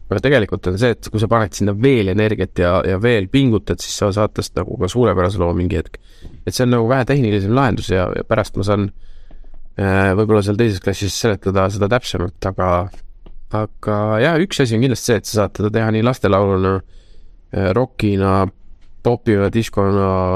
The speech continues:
klassikalise muusikana, seda sama laulu üle kanda nagu erinevatesse žanritesse, ma arvan.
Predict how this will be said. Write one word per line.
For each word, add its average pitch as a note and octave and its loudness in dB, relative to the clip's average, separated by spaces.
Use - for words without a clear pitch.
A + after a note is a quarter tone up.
klassikalise G2+ -2
muusikana, F#2+ -2
seda F#2+ 0
sama F#2 0
laulu G2 2
üle G2 4
kanda F#2 0
nagu F#2 0
erinevatesse F#2 -2
žanritesse, - -6
ma G2 0
arvan. G2+ -6